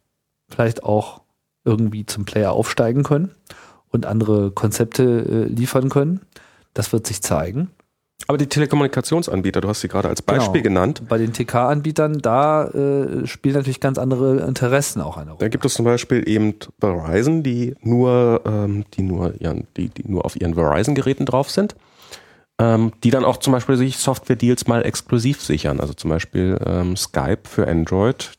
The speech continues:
Speaker 2: mit Telefoniefunktion war es, glaub ich, gab es zumindest am Anfang nur für im Verizon Store und man konnte sich, äh, mit einem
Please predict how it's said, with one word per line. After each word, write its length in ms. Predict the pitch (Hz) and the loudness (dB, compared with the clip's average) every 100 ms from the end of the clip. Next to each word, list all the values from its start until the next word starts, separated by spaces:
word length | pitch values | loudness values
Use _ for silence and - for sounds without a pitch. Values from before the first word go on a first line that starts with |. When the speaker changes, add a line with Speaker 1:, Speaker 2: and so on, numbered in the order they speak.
| _ | _
Speaker 2:
mit 380 | 98 98 - - | -4 -2 -6 -6
Telefoniefunktion 960 | - 98 - 98 - 120 95 87 87 87 | -2 0 2 2 2 0 0 0 0 2
war 120 | 85 | 0
es, 120 | - | 0
glaub 280 | 82 80 90 | 0 2 0
ich, 180 | 147 _ - - - - _ _ | -4 _ -20 -20 -20 -20 _ _
gab 220 | 101 101 | -2 0
es 380 | 107 - - - _ _ _ | 0 0 -4 -8 _ _ _
zumindest 360 | - 95 90 - | 0 0 0 -4
am 100 | 82 | -6
Anfang 480 | - 82 - 151 151 - | -4 -6 -2 -2 -2 -2
nur 160 | 143 156 | -2 -2
für 640 | - 147 143 143 143 - | 0 0 2 2 0 -2
im 220 | 123 123 | -2 0
Verizon 500 | 107 95 80 117 143 | 4 4 4 2 0
Store 400 | - - 82 117 | -6 -2 0 2
und 180 | 143 - | 0 -2
man 140 | 113 104 | -2 0
konnte 300 | - - 101 | -2 -2 -2
sich, 360 | 107 107 - | -4 -4 -6
äh, 200 | - 104 | -4 -2
mit 240 | 104 104 - | -2 -4 -2
einem 480 | 95 98 101 101 | 0 0 0 -2